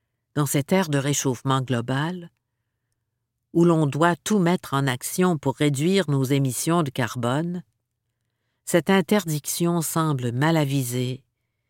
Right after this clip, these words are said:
et signifie que les boues devraient être incinérées en brûlant vraisemblablement des hydrocarbures.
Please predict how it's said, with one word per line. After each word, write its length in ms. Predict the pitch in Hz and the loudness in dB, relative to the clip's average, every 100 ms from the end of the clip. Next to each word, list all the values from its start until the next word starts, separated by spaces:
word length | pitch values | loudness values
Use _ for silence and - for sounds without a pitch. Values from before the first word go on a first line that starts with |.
| _ _ _ _ _ _ | _ _ _ _ _ _
et 80 | 165 | 0
signifie 600 | 151 190 175 156 - 180 | 2 2 2 2 -2 -2
que 100 | 160 | 2
les 260 | 135 135 131 | 2 2 0
boues 400 | 120 147 196 277 _ _ _ _ _ _ | -2 -2 -2 -6 _ _ _ _ _ _
devraient 400 | 156 165 160 160 - | 0 0 2 0 2
être 400 | 180 170 - - | 0 0 -8 -10
incinérées 960 | - 196 190 - 190 165 160 151 147 156 - | 0 2 0 0 2 2 2 2 2 2 -2
en 200 | 123 117 | -2 -2
brûlant 600 | 113 - 180 165 156 120 | -6 2 4 4 2 -2
vraisemblablement 1160 | 107 170 180 185 165 160 156 151 147 143 143 | -4 -4 -2 -2 0 0 2 2 2 0 -2
des 400 | 123 131 107 131 | -2 -2 -2 -2
hydrocarbures. 1040 | 160 156 175 151 131 123 123 117 120 - | 0 2 0 -2 -4 -6 -6 -8 -14 -20